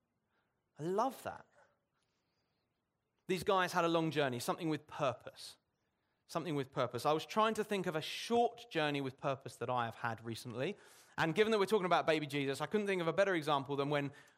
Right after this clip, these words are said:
we had to rush to the hospital to have Zachary. Um, and we got there with fifteen minutes to spare, and then he was born. It was somewhat of a dramorous journey.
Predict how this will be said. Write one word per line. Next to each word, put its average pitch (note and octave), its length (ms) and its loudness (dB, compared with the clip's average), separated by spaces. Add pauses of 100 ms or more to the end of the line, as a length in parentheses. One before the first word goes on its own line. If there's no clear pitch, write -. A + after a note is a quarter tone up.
we E3 100 2
had D#3+ 100 0
to E3+ 80 0
rush F3 220 4
to - 80 -4
the D#3 80 2
hospital D3 380 -2
to C#3+ 100 -6
have B2+ 160 -2
Zachary. A#2+ 480 -4 (460)
Um, C3 220 2
and D3 100 -2
we D#3 80 2
got A#3 160 6
there F3 120 4
with E3+ 100 0
fifteen A#3+ 360 0
minutes A3+ 240 2
to F3+ 60 -8
spare, D#3 280 4
and C3 80 0
then D#3 80 2
he D#3 80 0
was D3 120 -2
born. G#2+ 280 -2 (840)
It F3 40 -10
was F#3+ 80 -8
somewhat A#3 340 0
of F#3+ 80 -6
a F3+ 40 -4
dramorous D3+ 680 0
journey. E2+ 460 -8